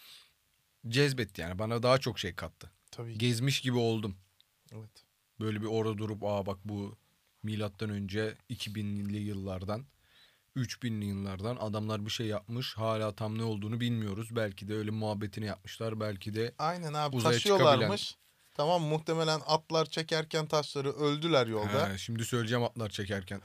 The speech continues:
Speaker 1: Onu şu anda <laughs> üç dört tane tır anca çekebiliyor.
Speaker 2: E tamam, atlar işte. On bin at, ne var?
Speaker 1: On bin tane at lazım harbi.
Speaker 2: Evet.
Speaker 1: Ve yukarı kaldırmak için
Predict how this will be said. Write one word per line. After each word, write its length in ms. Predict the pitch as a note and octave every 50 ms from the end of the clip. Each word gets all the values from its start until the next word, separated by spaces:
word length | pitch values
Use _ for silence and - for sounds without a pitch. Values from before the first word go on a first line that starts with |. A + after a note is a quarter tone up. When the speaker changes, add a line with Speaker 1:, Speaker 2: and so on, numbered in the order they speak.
| -
Speaker 1:
Onu 280 | - B2+ C3 C#3 D#3+ D#3+
şu 200 | C#3+ C#3 D#3+ D#3+
anda 460 | D#3+ D#3 D3+ C#3+ C3+ C3+ E3+ F#3 F#3 - -
<laughs> 60 | -
üç 300 | F#3 D3+ C#3+ C#3 - -
dört 220 | D#3 D#3 D3 C#3+
tane 240 | - C#3+ C3+ C#3+ C#3+
tır 140 | C#3 F3 D#3+
anca 280 | - C3+ C3 B2 A#2+ A2+
çekebiliyor. 520 | - G#2 F#2+ - F#2 F2 E2 E2 D#2 D2+ - -
Speaker 2:
E 60 | -
tamam, 360 | - - B2+ C3+ C#3 C#3+ -
atlar 340 | C3+ C3 B2+ - - D#3 D#3
işte. 360 | D3+ C3 - - - C#3 E3 D#3+ _ _ _ _ _ _ _ _ _ _ _ _ _ - - - - - - - - - - - - _ - - _ _ _ _ _ - - - - -
On 280 | - C#3 E3 F#3 F#3+ F3
bin 100 | C#3+ C3+
at, 320 | D#3 A3 C#4+ - - - _ -
ne 180 | D#3+ D#3+ E3+
var? 220 | F3+ E3 C3+ A#2 - -
Speaker 1:
On 280 | B2+ C3+ C#3+ C3 A#2
bin 120 | B2+ C3+ C3+
tane 200 | C#3 C3 C3 D3
at 180 | D3 C#3+ -
lazım 300 | C#3 B2 A2+ G#2 G2+ G2+
harbi. 260 | G#2 F#2+ F#2 F2 E2+
Speaker 2:
Evet. 260 | A#2+ C3+ C#3+ C3 B2 - - -
Speaker 1:
Ve 240 | B2 E3+ A3+ A#3+ A3 - _ _ _ -
yukarı 380 | A#2+ A#2+ B2+ - - D3+ E3 F3
kaldırmak 640 | - D3+ C#3 C#3 C#3+ C3+ D3+ C#3+ D3+ E3+ F3+ - -
için 440 | C#3+ C#3 - F#3+ G3 F#3+ - -